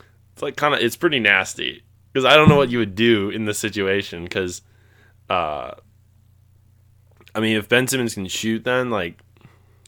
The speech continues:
I think, uh, obviously how you would play it, you would cut underneath, or you have Joel's guy, like, maybe switch, but it's, like, awkward,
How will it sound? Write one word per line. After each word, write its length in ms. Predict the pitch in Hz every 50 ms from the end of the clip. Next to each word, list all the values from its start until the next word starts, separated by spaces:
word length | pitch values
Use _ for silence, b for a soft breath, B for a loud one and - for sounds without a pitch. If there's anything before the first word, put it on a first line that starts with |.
| _ -
I 100 | - 117
think, 200 | - - 143 135 123
uh, 280 | 123 120 127 127 127
obviously 320 | 120 120 131 123 123 123 127
how 60 | 117
you 120 | 110 104
would 140 | 104 101 92
play 220 | - - 113 107 104
it, 80 | 101
you 100 | 98 104
would 140 | 98 95 -
cut 200 | - - 101 -
underneath, 640 | - 101 98 92 90 92 95 92 90 87 - - - b b b b b b b b b b b b
or 120 | - 101
you 120 | 104 104 101
have 160 | 98 92 85
Joel's 500 | - 107 101 101 101 98 101 101 98 98
guy, 140 | 104 92 90
like, 200 | 92 92 92 90
maybe 200 | 98 98 92 92
switch, 540 | 90 - - - 95 98 92 92 87 - -
but 260 | - 90 82 82 -
it's, 200 | - 104 107 -
like, 160 | 123 120 107 -
awkward, 540 | 87 92 95 98 - 92 87 85 82 82